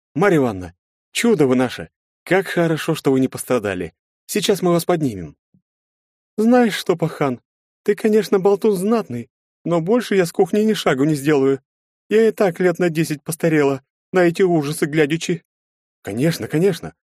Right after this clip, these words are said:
Главное вы уже сделали. Дальше мы сами. Сейчас я до трупика сбегаю, быстренько его развею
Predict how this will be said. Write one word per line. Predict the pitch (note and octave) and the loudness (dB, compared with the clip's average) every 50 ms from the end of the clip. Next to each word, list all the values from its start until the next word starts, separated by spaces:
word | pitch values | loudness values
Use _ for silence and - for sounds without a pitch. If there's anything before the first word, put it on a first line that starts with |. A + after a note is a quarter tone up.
| _ _ _ - | _ _ _ -16
Главное | E2+ F2+ G2+ A2+ B2+ C#3 D3+ D3+ | -10 -6 -4 -2 0 0 0 0
вы | D3+ D#3 | 0 0
уже | D#3+ E3+ E3 F#3+ | 0 0 -2 -2
сделали. | F3+ E3+ - G#3+ G3 C#3+ G2 E2 D#2+ D#2 _ - | -4 -2 0 0 0 0 0 -4 -8 -12 _ -10
Дальше | - F#2 G2+ G2+ - - | -8 -6 -6 -6 -4 -4
мы | C3 D#3 | -2 -2
сами. | E3 - - G3+ F#3 C3+ F2+ D#2 - _ _ _ _ _ _ _ _ | -2 -4 -4 -4 -4 -4 -6 -8 -12 _ _ _ _ _ _ _ _
Сейчас | - - - B2+ - - D3+ - - | -10 -6 -6 -4 -2 -2 -4 -2 -2
я | A#2 A#2 A2+ G#2+ | -2 0 0 0
до | F#2+ A#2 B2+ | -2 -4 -4
трупика | - F#3+ E3+ B2+ - F2 - | -2 -2 -4 -4 -4 -6 -6
сбегаю, | A2+ B2 E3+ A3+ A#3 F3 A#2+ G2+ F2+ E2 _ - | -6 -4 -2 -2 0 0 0 0 -2 -2 _ -10
быстренько | - D#3+ F#3+ E3 - C#3+ C3+ - C#3 | -6 -6 -6 -4 -2 -2 0 2 4
его | C3+ C3+ C#3 | 4 4 2
развею | D3+ E3 D#3+ G3+ A3+ A3 F#3+ A2 F2+ - | 0 0 -2 -2 -2 0 0 0 -2 -6